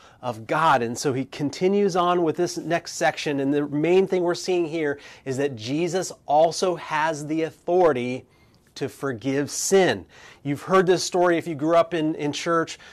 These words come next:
probably especially if you were a kid in Sunday school. He's teaching at this house. All the people are so crowded into this tiny little home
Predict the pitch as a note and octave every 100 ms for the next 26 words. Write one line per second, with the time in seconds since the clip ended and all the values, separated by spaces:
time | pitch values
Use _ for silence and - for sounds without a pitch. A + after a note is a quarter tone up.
0 | - - - - E3+ F3+ E3+ F#3 E3+ E3+
1 | D#3+ F3 E3 - - E3 D#3+ D3+ E3+ D#3
2 | D3+ - D3+ D3 D3 - - - D3 -
3 | - G3 G3+ F3+ F3 - D#3+ D#3+ D#3 -
4 | E3+ G3 G3+ G3 G3+ D#3+ E3+ - F#3+ -
5 | - F#3 F3 F#3+ F#3+ E3+ F3+ E3+ D#3 -
6 | - - F3+ G3 G3 F#3+ F3 F#3 F#3+ C#3
7 | C3